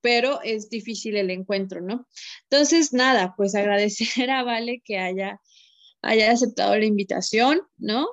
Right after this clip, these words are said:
Este, a Tadeo, mi vida, mi amor, como siempre.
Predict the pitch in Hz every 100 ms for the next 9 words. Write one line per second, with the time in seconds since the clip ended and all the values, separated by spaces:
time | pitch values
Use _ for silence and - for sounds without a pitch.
0 | - - 196 190 - - - 196 185 185
1 | 180 196 196 202 208 233 240 240 254 202
2 | 202 220 226 220 185 196 208 196 226 185
3 | 185 233 247 254 262 254 349